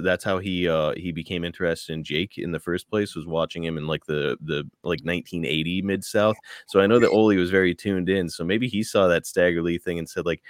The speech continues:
Speaker 1: "Well, I've got DiBiase here. Maybe we can kind
Speaker 2: Yeah.
Speaker 1: of, uh, copy
Speaker 2: Yeah.
Speaker 1: this idea."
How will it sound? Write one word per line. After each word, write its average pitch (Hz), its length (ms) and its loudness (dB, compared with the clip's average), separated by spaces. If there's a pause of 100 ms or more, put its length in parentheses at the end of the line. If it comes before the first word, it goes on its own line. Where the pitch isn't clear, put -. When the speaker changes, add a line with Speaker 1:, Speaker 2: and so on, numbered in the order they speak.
(180)
Speaker 1:
"Well, 120 100 6
I've 127 80 4
got 143 160 6
DiBiase 131 640 4
here. 107 200 2
Maybe 107 140 2
we 117 180 2
can 104 180 -6
kind 107 180 4
Speaker 2:
Yeah. 101 120 6
Speaker 1:
of, 101 120 -4
uh, 98 160 -2
copy 107 320 0
Speaker 2:
Yeah. 85 60 4
Speaker 1:
this 78 200 -6
idea." 73 280 -6